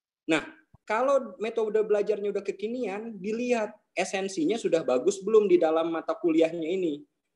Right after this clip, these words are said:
Ha-, eh, harus mencakup, eh,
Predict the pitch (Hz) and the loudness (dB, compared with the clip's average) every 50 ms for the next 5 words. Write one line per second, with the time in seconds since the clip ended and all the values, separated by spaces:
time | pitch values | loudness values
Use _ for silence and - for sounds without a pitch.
0 | _ _ _ _ _ - 180 170 170 165 - - 156 151 147 147 143 - 190 196 | _ _ _ _ _ -6 -4 -4 -4 -2 0 2 2 2 2 2 0 -2 -2 -2
1 | 220 254 247 - 208 208 202 196 196 170 - - _ - 226 233 226 - - - | 0 -2 -2 -2 -4 -4 -4 -4 -6 -8 -8 -10 _ 0 2 2 2 0 -6 -16
2 | _ _ _ _ _ _ _ _ - 156 160 160 156 160 | _ _ _ _ _ _ _ _ -2 -2 0 0 0 -2